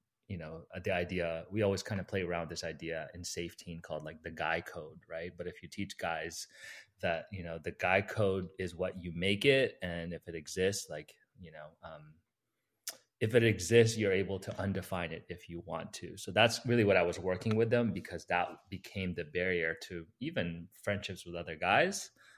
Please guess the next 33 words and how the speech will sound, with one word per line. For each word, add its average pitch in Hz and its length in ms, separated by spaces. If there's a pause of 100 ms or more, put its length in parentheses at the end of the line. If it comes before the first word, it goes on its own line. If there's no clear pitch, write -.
(120)
but 92 100
definitely 107 260
became 90 340
a 82 80
barrier 95 540
to, - 180
like, 82 180 (480)
you 92 100
know, 80 180 (100)
healthy 104 440
relationship 90 680
with, 80 240
with 82 200
partners 82 460
in 78 60
the 76 80
future, - 540
right? 85 200 (180)
'Cause - 320 (400)
we, 90 300 (400)
we, 117 100
we 110 220
always 107 220
have 104 180
this, 107 180
uh, 87 480 (180)
activity 95 520
that, 85 240 (240)
I 92 60
mean, 90 200
I 82 80
still 101 220
do 87 260